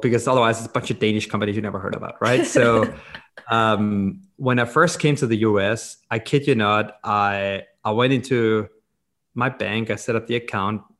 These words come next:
Speaker 1: you know, I did the whole thing. And then I emailed, um, my banker, "I would like to build this portfolio." And I remember, and this was, like, before anybody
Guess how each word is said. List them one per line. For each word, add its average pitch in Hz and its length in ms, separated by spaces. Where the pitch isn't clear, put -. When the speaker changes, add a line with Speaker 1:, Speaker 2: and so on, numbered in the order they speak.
Speaker 1:
you 113 100
know, 107 140
I 107 40
did 110 200
the 113 60
whole 101 200
thing. 113 880
And 120 160
then 127 120
I 120 160
emailed, 110 720
um, 98 720
my 107 180
banker, 110 880
"I 123 60
would 120 220
like 120 380
to 147 120
build 123 300
this 117 160
portfolio." 98 800
And 117 180
I 110 60
remember, 110 960
and 120 120
this 135 180
was, 147 140
like, 117 240
before 110 480
anybody 104 640